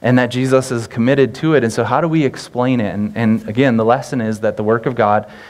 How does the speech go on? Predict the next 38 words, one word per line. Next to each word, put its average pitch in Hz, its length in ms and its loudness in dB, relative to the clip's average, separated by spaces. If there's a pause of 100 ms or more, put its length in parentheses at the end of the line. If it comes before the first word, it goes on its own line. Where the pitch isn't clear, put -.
(100)
can 120 120 -2
be 113 120 0
surprising 113 760 -2
and 107 140 -4
upsetting. 110 460 -2
So, 110 240 -2 (220)
so 117 120 -2
how 113 160 2
do 143 80 0
we, 139 180 -2 (320)
uh, 110 100 -6
what 117 340 -2
do 151 80 4
we 151 120 6
do 117 200 2
with 110 140 2
this? - 360 -2 (240)
That 107 120 2
Jesus 127 400 2
is 113 120 -2
healing 120 320 2
a 110 40 0
man 104 440 2 (240)
on 120 160 2
a 120 60 0
day 117 240 2
that 107 160 2
has 104 200 -2
been 107 320 0
set 120 280 0
aside 110 480 0
as 95 100 -6
a 95 60 -4
holy 107 320 -4
day 98 180 0
for 101 140 -10
the 95 100 -6
Lord 95 320 0